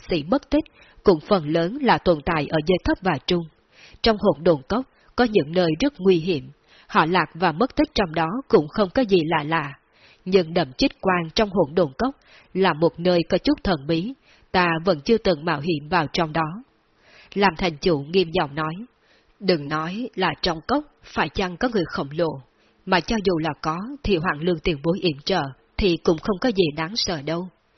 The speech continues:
Đầu đà nhìn Hoàng Lương Linh Quân nói nịnh hót một câu. "À, cái này cũng không nói chắc được. Nghe nói người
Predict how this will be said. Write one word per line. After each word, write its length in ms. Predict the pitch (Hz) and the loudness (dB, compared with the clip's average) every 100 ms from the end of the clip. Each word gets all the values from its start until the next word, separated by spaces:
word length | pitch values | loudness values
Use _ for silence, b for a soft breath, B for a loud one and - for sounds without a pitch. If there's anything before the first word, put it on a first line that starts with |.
| b b b b b | b b b b b
Đầu 180 | 190 170 | 2 2
đà 120 | 175 156 | 0 -2
nhìn 180 | 170 160 | 0 -2
Hoàng 240 | 147 185 151 | -2 -6 -4
Lương 200 | 175 170 | -4 -2
Linh 160 | 165 - | -4 -4
Quân 160 | 185 180 160 - | -6 -6 -10 -6
nói 260 | 180 175 | -4 -2
nịnh 260 | 233 220 143 | -2 -4 -4
hót 220 | 165 269 | -6 -6
một 240 | 214 156 - | -2 -4 -4
câu. 240 | 170 160 - _ _ b b b b - | -6 -8 -14 _ _ b b b b -8
"À, 220 | 165 - - B B B | -8 -8 -14 B B B
cái 120 | 247 | -4
này 180 | 202 170 151 147 | -2 -2 -4 -2
cũng 160 | 170 151 | -2 -2
không 200 | 208 156 | -4 -2
nói 120 | 165 | -4
chắc 180 | - 269 | -4 -6
được. 240 | 175 151 - b b b - | -4 -6 -8 b b b 0
Nghe 180 | 196 | 0
nói 160 | 165 180 | 2 -2
người 180 | 220 | 0